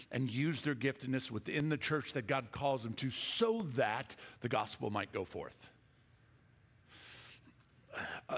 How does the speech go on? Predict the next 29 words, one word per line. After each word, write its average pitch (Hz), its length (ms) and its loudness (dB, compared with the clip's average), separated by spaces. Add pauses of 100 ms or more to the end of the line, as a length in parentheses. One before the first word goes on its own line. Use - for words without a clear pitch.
let 160 100 2
me 202 80 6
give 143 160 2
you 127 80 4
an 113 40 2
example 92 480 0
of 82 40 -4
that 87 160 0
giftedness, 113 420 -2
because 127 280 0
it's 120 100 0
not 180 140 4
always 160 280 2
what 131 240 0
you 131 80 0
think - 460 -2
it 98 80 -4
is. - 520 -6 (1160)
There's 107 140 -2
a, 123 180 2
a, 110 240 0
a 120 60 -4
man 120 280 2
in 107 120 -2
here, 104 160 0
Richard. 98 580 -2 (760)
I 107 80 -2
love 107 340 2
Richard. 92 400 -6